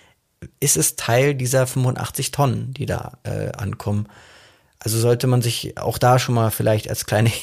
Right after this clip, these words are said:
<laughs> Hinweis, ähm, genau überlegen, was man, was man kauft, weil,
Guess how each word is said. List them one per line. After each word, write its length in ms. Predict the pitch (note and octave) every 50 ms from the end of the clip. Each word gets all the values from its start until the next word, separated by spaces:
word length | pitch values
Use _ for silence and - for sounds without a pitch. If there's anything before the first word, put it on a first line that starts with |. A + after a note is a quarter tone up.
| - - -
<laughs> 240 | - B2+ - - -
Hinweis, 500 | C#3 B2+ A#2+ A#2 B2 B2 B2 B2 - - - - - - - - - - _ _ -
ähm, 460 | D#3 A#2 A2+ A2+ A2+ A#2 A2 A2+ - - _ _ _ _ _ - -
genau 220 | - A#2+ A2+ A2
überlegen, 420 | A2 A2+ A2 G#2+ A2+ G#2 G#2 - -
was 160 | G2+ - -
man, 220 | - - F#2+ F2+ E2+
was 160 | - F#2+ -
man 140 | A2 A2 G#2
kauft, 340 | - G2 G2+ F#2+ - - A#2
weil, 300 | F#2+ F#2+ G2 G2+ A2